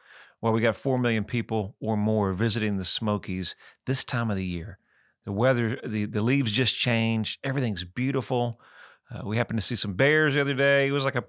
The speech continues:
super exciting day, and, um, it's just a lot to do up there.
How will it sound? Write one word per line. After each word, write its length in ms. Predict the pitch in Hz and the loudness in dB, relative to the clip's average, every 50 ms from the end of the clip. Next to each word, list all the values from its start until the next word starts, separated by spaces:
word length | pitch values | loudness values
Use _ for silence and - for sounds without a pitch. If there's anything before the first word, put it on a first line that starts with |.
| _ _ _ - | _ _ _ -4
super 440 | - - - 240 220 160 147 127 113 | -2 -2 0 0 0 0 2 2 2
exciting 460 | 104 - - - 110 104 95 92 95 | 2 0 2 2 2 2 2 0 -2
day, 300 | 92 98 98 95 98 95 - - | -4 -4 -4 -4 -6 -8 -10 -10
and, 400 | 120 110 107 107 107 107 104 107 | -6 -4 -4 -2 -2 -2 -2 0
um, 460 | 107 104 104 104 104 98 98 107 - - _ - | 0 0 0 0 -2 -4 -6 -8 -12 -16 _ -10
it's 60 | 113 | -4
just 160 | 135 160 - 123 | -4 -2 0 0
a 60 | 110 | 0
lot 300 | 92 98 110 135 151 - | 0 0 0 0 -2 -4
to 80 | - | -8
do 220 | 123 113 135 139 143 | -6 -4 -4 -4 -4
up 100 | 139 - | -4 -4
there. 340 | - 143 135 131 139 143 | -4 -2 -2 -2 -2 -4